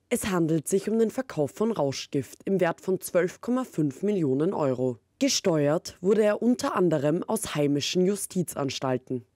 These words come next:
Die österreichisch-serbische Tätergruppe hatte im Zeitraum zwischen Juli zweitausenddreiundzwanzig und März zweitausendvierundzwanzig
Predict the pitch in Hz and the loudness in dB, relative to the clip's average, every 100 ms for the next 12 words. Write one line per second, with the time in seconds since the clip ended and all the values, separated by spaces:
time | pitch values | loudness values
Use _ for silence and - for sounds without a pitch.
0 | - 277 247 208 - 190 175 180 - 247 | -2 2 2 2 0 -2 2 0 0 -2
1 | - - 165 135 151 - 233 - 160 - | -2 -2 0 0 -2 -4 -4 -2 -2 0
2 | 139 - 143 170 185 190 - 226 226 - | -4 -2 0 2 2 -2 0 0 0 -2
3 | 156 131 - 156 180 - 214 - 220 160 | -2 -2 -2 0 -2 -2 -4 0 0 2
4 | 160 208 233 - 175 - 180 214 208 160 | 2 0 -2 -2 -2 -2 -4 -4 -2 0
5 | 151 190 - 139 123 - 190 196 214 - | 0 0 -2 -4 -4 0 0 0 -4 -2
6 | 147 139 - - - 170 180 180 208 - | 0 0 -4 -8 -2 -2 -2 -2 -4 -2
7 | 165 143 127 - 131 123 180 190 - | 0 0 -2 -4 -4 -2 -2 -2 -8